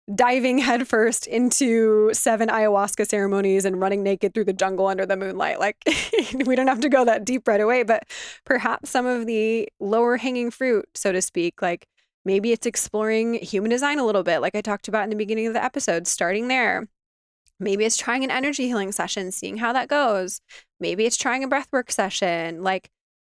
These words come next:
what comes up around that when you think about why you don't want to? Is there fear? Is there a story maybe around why you think you don't need it or, you know, <laughs> you're, you don't wanna try it? If you're not called to it, great. But, like, just get curious around it.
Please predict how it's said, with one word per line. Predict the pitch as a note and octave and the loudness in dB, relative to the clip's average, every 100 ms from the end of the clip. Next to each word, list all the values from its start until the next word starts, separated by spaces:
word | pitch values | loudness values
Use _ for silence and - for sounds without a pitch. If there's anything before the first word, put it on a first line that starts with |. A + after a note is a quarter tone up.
| _ | _
what | - G3 G3+ C#4+ - | -8 -2 2 0 0
comes | - C4+ C4 - | -4 -2 0 0
up | - C4+ | -2 0
around | C#4 F3+ E3 F3+ | 0 0 -2 -4
that | - - F#3+ | -6 -6 -4
when | G#3 | -4
you | A3+ | -4
think | A3 A3+ A3+ | -4 -4 -2
about | G3+ F#3+ F3+ | 0 0 0
why | F#3+ G3 G3 | 0 2 0
you | F#3+ F#3+ G3 F#3+ | -2 0 2 2
don't | F3 G3 F#3 E3+ | 0 -2 -2 0
want | F3+ F3+ - | -2 -2 -4
to? | F3+ D#3 - | -2 -2 -2
Is | - G#3 A3 A3 | 0 2 2 2
there | A3+ A#3+ | 0 0
fear? | - F4 E4 - - - _ _ _ - | 0 2 2 0 -6 -12 _ _ _ -2
Is | G3+ G#3 | -2 0
there | A#3 | 0
a | G#3 | 0
story | A#3+ - A#3 C4 B3+ | 0 2 2 4 2
maybe | A3 F#3+ G3+ | 2 0 0
around | G3 G3 F#3+ F3 | 0 0 0 0
why | F#3+ G#3 | 0 0
you | G#3 G#3 G#3 G#3 - | -2 0 0 -2 -2
think | A3 - | -2 0
you | A3+ | 0
don't | A3+ A3 | 0 0
need | C#4+ | 0
it | G#3+ - - | 2 0 0
or, | G3 F#3+ F#3+ F#3+ - | 0 2 2 0 -4
you | F#3 | -6
know, | F3+ F#3+ A3 - A3+ | -4 -6 -8 -12 -16
<laughs> | - | -12
you're, | A#3 A3 G3+ G3+ - - _ _ _ _ | -10 -8 -4 -4 -6 -14 _ _ _ _
you | A#3 A3 | -4 0
don't | A#3 | 2
wanna | B3 B3 | 2 0
try | F4+ F#4 | 0 0
it? | G#3 | 0
If | A3+ | -2
you're | A#3+ | -2
not | D#4+ | -2
called | - F4 - | 0 -2 0
to | F4+ | -2
it, | D4+ | 0
great. | F#4+ C4+ | -2 0
But, | B3 | 0
like, | A#3 A3 _ _ _ - | 0 -2 _ _ _ -6
just | E4 - | -2 0
get | B4 A#4 | -2 -4
curious | - A#3+ F4+ G4+ - | -2 0 2 2 0
around | G#3 - F#3 | -2 -4 -2
it. | - - | -2 -2